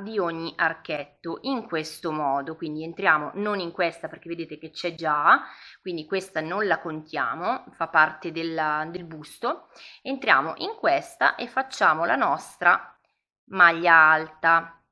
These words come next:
la catenella di separazione nella prossima maglia maglia alta, catenella, prossima maglia, maglia alta, catenella,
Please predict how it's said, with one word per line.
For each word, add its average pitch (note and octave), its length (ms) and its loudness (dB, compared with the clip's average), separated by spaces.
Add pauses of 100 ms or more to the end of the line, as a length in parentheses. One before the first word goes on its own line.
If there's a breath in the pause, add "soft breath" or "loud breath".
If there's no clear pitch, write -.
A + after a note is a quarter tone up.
la D3+ 160 -10
catenella D#3 580 -8
di D3+ 120 -14
separazione F4+ 920 0
nella D#3 260 -4
prossima D#4+ 500 -4
maglia E3 760 2 (800)
maglia D3+ 460 -8
alta, C#3+ 840 -6 (100)
catenella, D3+ 920 -4 (640 loud breath)
prossima E3 560 -6
maglia, E3+ 640 4 (880)
maglia D#3 500 -6
alta, D3+ 680 -2
catenella, C#3+ 920 -10